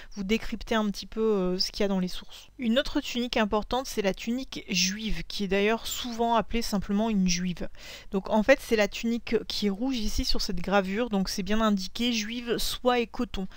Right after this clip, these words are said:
Donc en fait c'est une tunique mi-longue, donc, euh, elle est beaucoup beaucoup plus longue que la camisole, elle est quand même aussi un peu plus longue que la, la tunique courte qui arrivait, euh, au-dessus du genou, enfin au niveau du genou,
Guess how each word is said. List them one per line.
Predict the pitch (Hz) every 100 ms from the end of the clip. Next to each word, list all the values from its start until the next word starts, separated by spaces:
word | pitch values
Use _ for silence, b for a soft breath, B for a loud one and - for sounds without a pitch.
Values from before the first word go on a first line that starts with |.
| B B -
Donc | 190
en | 208
fait | 233 285
c'est | -
une | 226 202
tunique | 226 254 - -
mi-longue, | 208 233 262 240 190 175 -
donc, | 185 190 196 208
euh, | 190
elle | 180 196
est |
beaucoup | 180 196 277 - 247
beaucoup | 247 240
plus | 220 247
longue | 220 220
que | 220
la | 196 180 180 180
camisole, | - 196 180 180 214 240 262 -
elle | 196 202
est | 202
quand | 233
même | 214 202
aussi | - 208 - 202 -
un | 254 240
peu | 254
plus | - 247
longue | 240 233
que | 226 214
la, | 190 180 170
la | 190 - - - -
tunique | - 226 208 -
courte | - 320 - 214 170 180
qui | -
arrivait, | 185 185 196 214
euh, | 202 - -
au-dessus | - 190 -
du | 190 196
genou, | 196 220 254
enfin | - 190
au |
niveau | 185 185 190
du | 180
genou, | 185 247